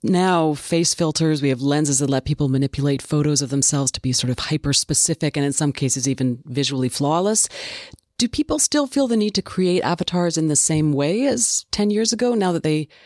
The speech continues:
don't need to create these digital avatars from scratch? They can just modify a photo of themselves?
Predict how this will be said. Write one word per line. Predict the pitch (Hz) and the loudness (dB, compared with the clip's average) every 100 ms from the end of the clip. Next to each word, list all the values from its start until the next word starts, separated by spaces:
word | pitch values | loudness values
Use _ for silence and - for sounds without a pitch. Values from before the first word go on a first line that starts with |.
| - _ | -20 _
don't | - 170 | -2 0
need | 160 165 | 0 0
to | |
create | 160 - 151 160 220 | -2 0 2 2 0
these | 220 185 | -2 0
digital | 185 180 180 | 0 2 2
avatars | 175 175 165 175 175 - - | 0 0 0 2 2 2 0
from | 160 156 | -2 -2
scratch? | - 165 247 - | -2 -2 -2 -4
They | 123 | -6
can | - | -4
just | 131 | -2
modify | 135 131 139 135 | 0 -2 0 0
a | 131 | -2
photo | - 139 180 | -2 -2 -2
of | 214 | -2
themselves? | 208 - 202 269 | -4 -2 -4 -6